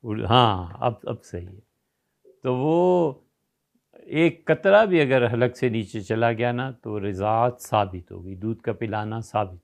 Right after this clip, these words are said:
होगी। हमारे नज़दीक, अ, यानी दूध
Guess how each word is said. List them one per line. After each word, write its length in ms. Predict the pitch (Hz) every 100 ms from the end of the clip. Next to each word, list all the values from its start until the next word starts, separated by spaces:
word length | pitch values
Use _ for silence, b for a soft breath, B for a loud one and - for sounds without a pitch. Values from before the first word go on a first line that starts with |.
| -
होगी। 100 | - _ _ _ _ _ _ _ _ _ _ _ _ _ _ _ _ _ _ -
हमारे 260 | 110 107
नज़दीक, 540 | 107 98 104 127 131 - _ _ _ _ _ _
अ, 1500 | - 107 107 104 104 104 107 - - - - - - - -
यानी 440 | 117 110 110 110
दूध 340 | 107 104 113